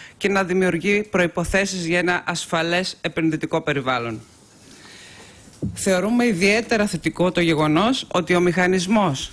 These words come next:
που σχεδιάζεται όσον αφορά τη ρύθμιση του χρέους, με βάση την απόφαση του προηγούμενου Eurogroup, δεν θα εξαρτάται από τον εκάστοτε Υπουργό Οικονομικών, ούτε της χώρας, ούτε άλλων χωρών,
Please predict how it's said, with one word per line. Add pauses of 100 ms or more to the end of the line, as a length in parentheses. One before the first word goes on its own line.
(100)
που
σχεδιάζεται (320)
όσον
αφορά
τη
ρύθμιση (320)
του
χρέους, (540)
με
βάση
την
απόφαση
του
προηγούμενου
Eurogroup, (200)
δεν
θα
εξαρτάται
από
τον
εκάστοτε (320)
Υπουργό
Οικονομικών, (1300)
ούτε
της
χώρας,
ούτε
άλλων
χωρών,